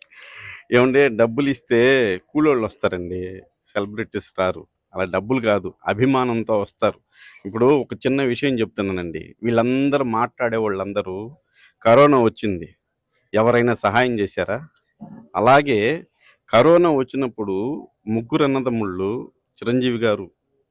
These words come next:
నాగబాబు గారు, పవన్ కళ్యాణ్ గారు, మా ఆర్టిస్టులకి ఎంత సహాయం చేశారంటే, ఒక్కొక్కరికి బియ్యం బస్తా,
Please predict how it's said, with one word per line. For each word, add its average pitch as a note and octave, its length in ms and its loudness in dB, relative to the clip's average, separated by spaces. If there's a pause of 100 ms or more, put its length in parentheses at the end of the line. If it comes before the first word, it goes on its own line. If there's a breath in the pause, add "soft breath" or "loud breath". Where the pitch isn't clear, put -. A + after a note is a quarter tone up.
(100)
నాగబాబు A2 540 -2
గారు, F#2 240 -4 (360)
పవన్ G#2+ 220 -2
కళ్యాణ్ A2+ 360 -2
గారు, F2+ 240 -6 (320)
మా G2+ 80 -2
ఆర్టిస్టులకి A2+ 720 -4
ఎంత G#2 280 -4
సహాయం C3+ 520 2
చేశారంటే, G#2 680 -2 (1120 soft breath)
ఒక్కొక్కరికి D#3 800 -2
బియ్యం B2 400 -2
బస్తా, F#2+ 420 -4